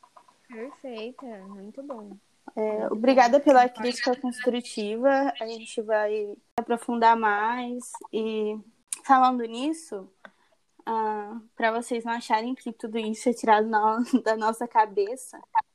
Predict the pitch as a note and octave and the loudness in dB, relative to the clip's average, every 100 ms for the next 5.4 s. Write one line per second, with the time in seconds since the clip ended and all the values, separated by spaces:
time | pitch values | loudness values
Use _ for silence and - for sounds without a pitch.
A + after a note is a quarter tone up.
0 | - B3+ B3+ D#4+ D#4+ B3+ C4 - G3+ - | -8 -8 -6 -8 -2 -2 -2 -8 -8 -8
1 | - D#4 _ - - _ - A3+ A3 G#3+ | -10 -18 _ -20 -20 _ -4 0 0 0
2 | G#3+ G#3 - A3+ A#3 A3+ - A#3 A#3 B3+ | -2 -6 -4 -4 -4 -10 -8 -6 -4 -4
3 | A#3+ A#3+ A#3 A3+ B3+ B3+ A#3 G#3+ G#3 A3 | -4 -2 -2 -2 -2 -4 -2 -4 -4 -10
4 | - A#3 - A3+ B3 A3+ - G3+ G3 - | -8 -4 0 0 0 -2 -2 -2 -2 -2
5 | G#3+ A3 - | -2 -2 -8